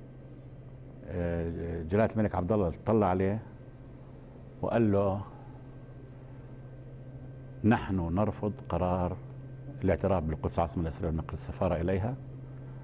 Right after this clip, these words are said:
ونرفض إسقاط ملف اللاجئين تحت أي ظرف من الظروف." وقال: "لن أغير هذا الموقف." الأردن له مصالح كبيرة مع أمريكا، والأردن بتقدم له أمريكا مساعدات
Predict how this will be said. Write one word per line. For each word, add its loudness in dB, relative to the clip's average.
ونرفض 4
إسقاط -2
ملف 2
اللاجئين 0
تحت -4
أي 0
ظرف 0
من 0
الظروف." -6
وقال: 4
"لن 6
أغير 4
هذا 2
الموقف." -4
الأردن 4
له 2
مصالح 0
كبيرة 4
مع 0
أمريكا، -4
والأردن 4
بتقدم 4
له 2
أمريكا 0
مساعدات 0